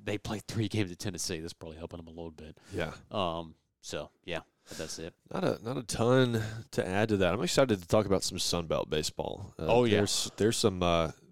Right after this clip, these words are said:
Speaker 2: there's, I mean, you know, the, the example everyone is using is Texas State, as they've made a
Speaker 1: Oh, yeah.
Speaker 2: huge jump. And I don't know if you got to catch any of that series, but that was a really fun series. Texas State and Coastal Carolina went back and forth, two really good baseball programs.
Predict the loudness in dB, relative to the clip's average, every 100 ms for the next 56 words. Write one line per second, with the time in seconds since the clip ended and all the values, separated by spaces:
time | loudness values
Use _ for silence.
0 | -6 -2 0 0 2 2 2 -2 -16 _
1 | _ -8 -2 0 0 -2 _ 2 2 2
2 | -4 _ -6 -2 0 2 4 4 2 2
3 | 0 0 -2 -2 -4 -2 -2 0 -2 0
4 | 2 2 0 -4 -4 -6 -6 -2 -2 -4
5 | -6 -12 -10 -4 -2 0 -2 -2 -2 -4
6 | -6 -12 -18 -20 -20 -20 -18 2 6 6
7 | 6 4 2 2 2 4 4 4 4 2
8 | 2 2 0 -2 -2 -2 -2 2 4 2
9 | 0 -2 -2 0 2 2 0 -2 -4 -2
10 | -2 0 2 0 0 0 0 -2 -2 0
11 | 0 -2 -4 -4 -6 _ _ _ -2 -2
12 | -4 -6 -4 -2 0 0 2 0 0 0
13 | 2 0 2 0 0 -2 -4 -4 -6